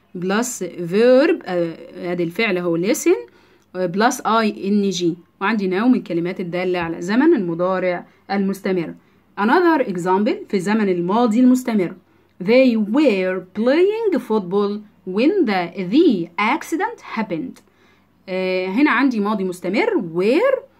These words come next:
plus v-، verb play plus I N G. تمام كده؟ يبقى الأزمنة المستمرة عندي مضارع مستمر وعندي ماضي مستمر. نشوف بعد كده الأزمنة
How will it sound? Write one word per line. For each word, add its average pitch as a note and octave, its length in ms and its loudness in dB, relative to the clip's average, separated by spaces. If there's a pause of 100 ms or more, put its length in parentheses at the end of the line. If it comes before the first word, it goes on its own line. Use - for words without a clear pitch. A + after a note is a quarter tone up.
(240)
plus G3+ 380 -4
v-، F#3+ 320 -2 (300)
verb F#3+ 400 4 (140)
play G4 600 2
plus G#3 220 -2 (100)
I G3+ 260 -2
N F#3+ 340 -4
G. F3 60 -4 (200)
تمام G3+ 260 -4
كده؟ E4 300 -2 (280)
يبقى E3+ 160 -6
الأزمنة G3+ 400 0
المستمرة G3+ 720 -2 (240)
عندي G#3+ 300 0
مضارع G#3+ 400 0
مستمر C4 540 2 (320)
وعندي A3+ 580 0 (180)
ماضي G#3 500 0
مستمر. F#3+ 540 -4 (300)
نشوف E4 260 2
بعد C4+ 220 2
كده D#4 280 0
الأزمنة A#3+ 640 0